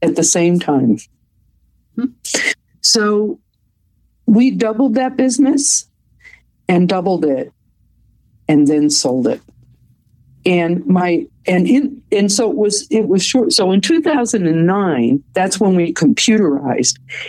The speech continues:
Speaker 1: And in January of two thousand and ten, I got laid off.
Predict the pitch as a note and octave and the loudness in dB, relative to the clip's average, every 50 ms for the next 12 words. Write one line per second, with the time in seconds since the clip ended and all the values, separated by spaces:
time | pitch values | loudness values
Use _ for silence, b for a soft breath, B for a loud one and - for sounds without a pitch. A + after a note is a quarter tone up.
0 | B B - F3 F3 D#3+ D#3 D3+ D3 D3 - F#3 G3 G#3+ G#3+ G#3 F3 D#3 D3 C#3 | B B -2 0 2 4 4 2 2 2 0 0 0 0 0 0 0 0 2 2
1 | C#3 D3+ D3 C#3+ - - - G3+ F#3 F#3+ F#3 E3+ E3+ E3+ - E3+ C#3+ B2 A#2+ D3+ | 2 0 -2 -2 -2 0 0 2 2 2 0 0 -2 0 0 0 2 2 2 2
2 | - - F#3+ G3 D#3+ C3 A#2+ B2 - - _ _ _ - E3 D#3 C#3+ D3 C#3 C#3 | 0 0 0 0 2 2 0 -2 -2 -8 _ _ _ -2 -2 0 0 -2 -2 -2
3 | - C#3+ C#3+ C3+ C3+ C#3 C3+ B2 A#2+ B2+ B2 - - | 0 0 0 0 0 -2 -2 -2 -4 -6 -8 -10 -16